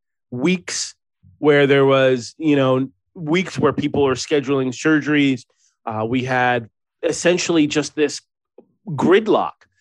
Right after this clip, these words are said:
as far as the flow from, you know, from the home into getting their pets care. So I think that's something that a lot of us did not expect, and it caught a lot of people by surprise.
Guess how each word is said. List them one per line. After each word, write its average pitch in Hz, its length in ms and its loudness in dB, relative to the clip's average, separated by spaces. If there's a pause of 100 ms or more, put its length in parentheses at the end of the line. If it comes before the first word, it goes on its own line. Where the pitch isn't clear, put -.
(120)
as 131 80 -2
far 139 240 2
as 135 220 0
the 156 160 -2
flow 127 800 0
from, 135 580 -2 (360)
you 131 160 0
know, 123 180 2
from 123 260 2
the 117 120 0
home 165 480 2
into 139 680 0 (320)
getting 135 300 0
their 127 140 0
pets 113 320 -10
care. 110 480 -6
So 117 320 -4 (320)
I 123 80 -4
think 185 180 -2
that's 165 260 0
something 143 420 -2
that 123 260 0
a 131 40 -6
lot 127 220 0
of 131 80 -2
us 131 160 -4
did 131 180 -4
not 127 220 2
expect, 143 640 -2
and 135 100 2
it 127 100 -4
caught 139 380 2
a 139 60 0
lot 127 180 2
of 123 100 -4
people 127 240 -4
by 117 200 0
surprise. 117 640 -2